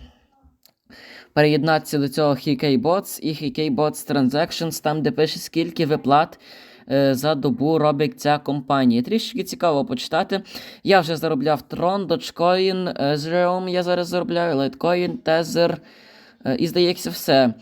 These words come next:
Е, тезер, е, мож-, мо-, мог-, мож-, могло бути вигідно, якби було трішечки більше завдань.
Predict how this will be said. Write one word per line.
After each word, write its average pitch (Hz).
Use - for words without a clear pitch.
Е, 131
тезер, 202
е, 156
мож-, 147
мо-, 180
мог-, 175
мож-, 170
могло 180
бути 147
вигідно, 180
якби 147
було 156
трішечки -
більше 156
завдань. 123